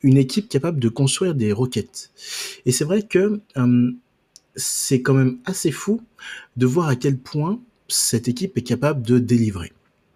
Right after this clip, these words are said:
Et pour s'en rendre compte, rien de plus simple, il suffit tout simplement de se rendre sur leur GitHub pour voir à quel point les mecs bossent. Et si vous regardez un petit peu sur ma chaîne, euh, donc Petit Capot, sur YouTube, où j'ai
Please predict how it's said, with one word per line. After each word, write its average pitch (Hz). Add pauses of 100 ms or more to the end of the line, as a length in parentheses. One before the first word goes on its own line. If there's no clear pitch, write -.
(580)
Et 120
pour 123
s'en 104
rendre 90
compte, - (140)
rien 117
de 117
plus 92
simple, 196 (380)
il 147
suffit 208
tout -
simplement 226
de 156
se -
rendre 135
sur 101
leur 95
GitHub 180 (500)
pour 131
voir 175
à 120
quel 156
point 180 (120)
les 120
mecs 135
bossent. - (380)
Et 160
si 233
vous 202
regardez 175
un 165
petit -
peu -
sur 139
ma 110
chaîne, 135 (360)
euh, 98
donc 104
Petit -
Capot, 117 (100)
sur -
YouTube, 117 (420)
où 135
j'ai 143